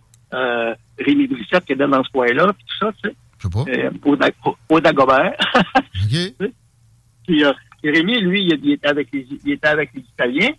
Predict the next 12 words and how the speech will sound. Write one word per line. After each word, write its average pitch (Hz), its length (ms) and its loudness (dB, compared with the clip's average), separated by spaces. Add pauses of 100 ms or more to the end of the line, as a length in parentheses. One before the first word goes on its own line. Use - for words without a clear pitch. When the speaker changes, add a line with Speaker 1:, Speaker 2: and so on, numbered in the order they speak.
Speaker 2:
Ah. 113 220 0 (1160)
Speaker 1:
Et, 143 160 4
euh, 139 100 4 (360)
puis 160 80 0
à 151 40 0
un - 60 0
moment 160 180 4
donné, 175 280 2
ben, 170 180 2
euh, 160 300 -2
il, 143 520 -2 (920)
tu, 180 80 4